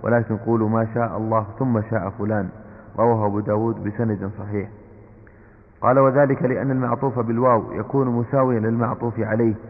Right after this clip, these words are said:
لكونها إنما وضعت لمطلق الجمع، فلا تقتضي ترتيبا ولا تعقيبا. وتسوية المخلوق بالخالق شرك، إن كان في الأصغر مثل هذا فهو أصغر، وإن كان في الأكبر فهو أكبر،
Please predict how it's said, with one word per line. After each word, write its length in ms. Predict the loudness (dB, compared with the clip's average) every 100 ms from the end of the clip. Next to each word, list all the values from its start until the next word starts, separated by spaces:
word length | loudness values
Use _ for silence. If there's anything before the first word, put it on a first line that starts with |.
| -20 -20 -12 -6
لكونها 640 | 0 2 4 4 2 0
إنما 360 | 0 0 2 2
وضعت 400 | 2 0 -2 -4 -4
لمطلق 480 | -2 -2 -2 -2
الجمع، 360 | -2 0 0 0 -8 -18 -14 0
فلا 200 | 2 4
تقتضي 520 | 2 -2 -2 -2 -2
ترتيبا 580 | -2 -4 -2 -2 0 0
ولا 180 | 2 2
تعقيبا. 560 | 2 0 0 0 -2 -6 -18 -20 -20 -20 -20 -8
وتسوية 500 | -6 -4 -4 0 0 2
المخلوق 520 | -2 -2 0 -2 0
بالخالق 600 | -2 -2 0 2 2 0 0
شرك، 380 | 0 0 -4 -18 -18 -20 -16 -6
إن 80 | -2
كان 360 | 2 4 4 2
في 140 | -2
الأصغر 600 | -2 -4 -2 0 0 -2 -4
مثل 200 | -6 -2
هذا 400 | 2 2 2 0
فهو 240 | -2 -2 0
أصغر، 440 | -2 0 -2 -2 -8 -18 -20 -8
وإن 200 | -2 -2
كان 280 | 2 2 2
في 120 | -2
الأكبر 480 | -4 -4 -2 0 0
فهو 340 | 0 0 0 -2
أكبر، 320 | 0 0